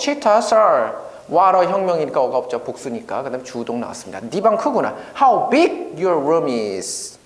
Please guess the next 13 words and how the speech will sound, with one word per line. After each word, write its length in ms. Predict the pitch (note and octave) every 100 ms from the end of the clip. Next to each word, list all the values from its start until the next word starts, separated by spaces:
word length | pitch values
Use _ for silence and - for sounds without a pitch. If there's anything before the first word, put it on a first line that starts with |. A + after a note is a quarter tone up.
| - - -
앤디 300 | C#3 G3 B3
귀엽다. 760 | F3 F#3 D3 B2+ C3 - - -
How 240 | C#4 - -
cute 360 | C#4 D#4 - - -
Andy 600 | D3 E3+ F3 F3+ B2 A2+
is. 320 | G2 - - - - -
이것은 600 | F3 A3 - - A3 A#3
흥미로운 520 | A#3 C#4 D4+ D4+ C#4 D3+
영화구나. 840 | B2+ G#3+ B3 F3 A2+ C3 A2 - - - - - - -
What 300 | A#3+ C#4+ D4+ B3
an 240 | F#3+ E3 -
interesting 720 | A3+ C4+ D#4+ D#4 - D#4 C#4+
movie. 640 | B3 A#3 D#3+ B2+ E3+ B3+